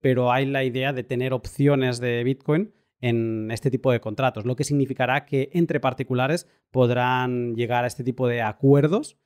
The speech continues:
sin, mm, contraparte, sin que, más allá del oráculo,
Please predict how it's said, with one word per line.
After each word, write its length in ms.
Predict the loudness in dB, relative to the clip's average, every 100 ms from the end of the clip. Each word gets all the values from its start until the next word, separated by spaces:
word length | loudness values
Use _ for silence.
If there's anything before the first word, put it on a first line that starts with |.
| _ _ _ -8
sin, 1000 | -4 4 6 6 4 0 -8 -8 -6 -4
mm, 20 |
contraparte, 880 | 0 0 0 0 0 0 0 0 -2
sin 760 | -6 -2 2 2 2 0 -4 -4
que, 340 | 0 2 0
más 160 | -2 -6
allá 120 | -6
del 100 | -2
oráculo, 380 | 0 2 0